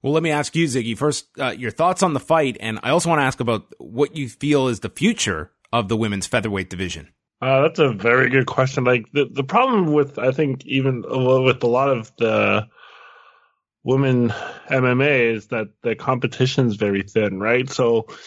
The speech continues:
Speaker 2: even, like, you know, it was hard for them to find an opponent for Cyborg. Now Nunes has beaten Cyborg, so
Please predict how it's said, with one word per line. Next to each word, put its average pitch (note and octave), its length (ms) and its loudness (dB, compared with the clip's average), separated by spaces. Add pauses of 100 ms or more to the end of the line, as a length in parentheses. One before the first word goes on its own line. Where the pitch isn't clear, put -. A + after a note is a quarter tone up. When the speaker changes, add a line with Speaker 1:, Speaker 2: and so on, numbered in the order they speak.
(160)
Speaker 2:
even, B2+ 360 2
like, A#2 300 0
you C3 60 2
know, A2+ 180 2
it A#2+ 80 2
was A#2+ 180 2
hard C3 580 0 (520)
for B2 160 -2
them A#2 160 0
to A#2+ 100 -4
find A2+ 500 2
an A2+ 140 0
opponent A#2 480 0
for G#2+ 120 -2
Cyborg. G#2 720 0 (800)
Now G#2+ 580 0
Nunes A2+ 460 2
has G2+ 180 -2
beaten A#2 300 2
Cyborg, A2 800 0 (480)
so G#2+ 760 0